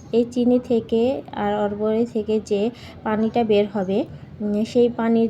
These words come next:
দিয়েই আপনার অরবড়িটা সিদ্ধ হয়ে যাবে। দেখুন চিনিটা গলে গিয়ে কতটা, আহ, রস বের হয়ে গিয়েছে। তাই এই রসের মধ্যেই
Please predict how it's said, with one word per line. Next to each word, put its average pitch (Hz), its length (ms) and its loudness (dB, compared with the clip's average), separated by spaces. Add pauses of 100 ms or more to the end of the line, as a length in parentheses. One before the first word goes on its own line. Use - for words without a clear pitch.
(160)
দিয়েই 226 420 4
আপনার 214 360 -4
অরবড়িটা 202 640 0
সিদ্ধ 208 340 -6
হয়ে 190 240 0
যাবে। 160 280 -10
দেখুন 233 380 0
চিনিটা 233 400 0
গলে 214 320 0
গিয়ে 214 380 0
কতটা, 214 360 -4
আহ, 208 680 -2
রস 202 380 0
বের 208 180 2
হয়ে 214 240 0
গিয়েছে। 185 420 -2 (1700)
তাই 226 180 0
এই 247 240 6
রসের 233 320 2
মধ্যেই 233 600 2